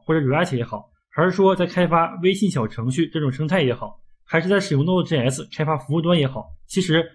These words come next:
这都像是一个盖房子的过程。也就是说，我们可以采用 Vue 这种方式去盖房子，也可以采用 React 这种方式去盖房子。但不管采用哪种方式去盖房子，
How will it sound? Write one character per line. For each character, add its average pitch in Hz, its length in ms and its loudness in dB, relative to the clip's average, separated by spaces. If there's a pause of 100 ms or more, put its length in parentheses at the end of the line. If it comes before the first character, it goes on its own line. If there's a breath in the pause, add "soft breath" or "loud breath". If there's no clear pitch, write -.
(120 loud breath)
这 196 100 2
都 196 160 4
像 196 180 4
是 175 140 0
一 147 120 2
个 147 280 0
盖 185 140 2
房 113 200 -4
子 151 80 -2
的 165 120 -2
过 120 100 0
程。 110 180 -12 (360)
也 160 100 -6
就 208 120 6
是 202 80 4
说， 208 240 4 (160)
我 143 120 2
们 156 80 2
可 - 120 0
以 202 80 6
采 135 140 -2
用 151 180 0
Vue 208 360 2
这 143 80 -4
种 135 100 4
方 147 180 0
式 147 260 -2
去 139 120 -6
盖 135 140 2
房 107 200 -6
子， 113 160 -10 (220)
也 175 100 2
可 196 120 4
以 214 40 6
采 202 140 -4
用 147 100 2
React 151 360 2
这 147 60 -6
种 123 100 0
方 123 160 -4
式 - 320 -8
去 - 120 -8
盖 139 140 0
房 101 180 -8
子。 107 80 -8 (460)
但 208 180 4
不 214 140 2
管 143 240 2
采 - 220 -2
用 147 100 2
哪 147 140 2
种 185 120 4
方 131 160 2
式 131 240 -2
去 - 80 -12
盖 139 160 0
房 107 220 -10
子， 113 180 -10